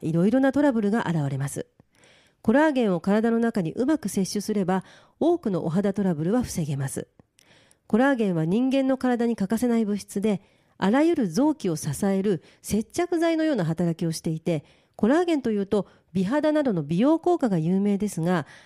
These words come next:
あらゆる臓器に好影響を与えています。で、骨粗鬆症ですとか、腰痛や膝痛、あと白髪の改善などにも好影響を与えます。また、アトピー性皮膚炎などのアレルギー疾患は、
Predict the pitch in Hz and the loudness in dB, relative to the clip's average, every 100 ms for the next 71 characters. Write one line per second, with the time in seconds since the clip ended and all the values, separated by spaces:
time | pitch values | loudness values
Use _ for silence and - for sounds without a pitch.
0 | _ - 190 277 359 381 202 185 269 - | _ -2 2 2 2 2 0 2 0 0
1 | 165 147 - 208 277 302 262 226 247 262 | -4 -6 -4 0 2 2 0 0 0 0
2 | 180 151 151 143 143 147 117 - _ _ | 0 -4 -4 -4 -4 -4 -6 -10 _ _
3 | - _ - 180 185 _ _ - 254 - | -20 _ -8 -6 -6 _ _ -6 -4 -4
4 | 190 160 170 170 - 180 175 180 - 120 | -6 -4 -4 -4 -2 -4 -2 -6 -8 -6
5 | 165 147 _ _ 185 190 247 254 - 226 | -6 -6 _ _ 0 2 2 -2 -4 -2
6 | 233 220 - 175 208 - 185 180 165 - | 0 -2 -4 -4 -4 -4 -4 -4 -4 -10
7 | _ - 214 208 170 - - - 214 269 | _ -10 -6 -4 -4 -8 -10 -4 0 0
8 | 302 294 285 - 226 262 220 233 214 220 | 2 2 0 -2 -2 0 2 0 0 -2
9 | 240 220 226 285 226 - 226 247 254 233 | 0 0 0 0 -2 0 2 4 2 0
10 | 180 220 254 180 139 135 135 - - _ | 0 2 0 -2 -4 -4 -6 -8 -10 _
11 | _ - - - _ - 190 202 190 247 | _ -20 -20 -20 _ -4 0 0 0 0
12 | 285 285 311 302 294 285 320 240 202 165 | 0 0 0 0 -2 0 0 2 0 0
13 | 185 180 - - 170 233 247 233 233 240 | 0 -2 -6 -4 2 2 2 2 0 -2
14 | - 180 165 170 165 | -4 -4 -2 0 -2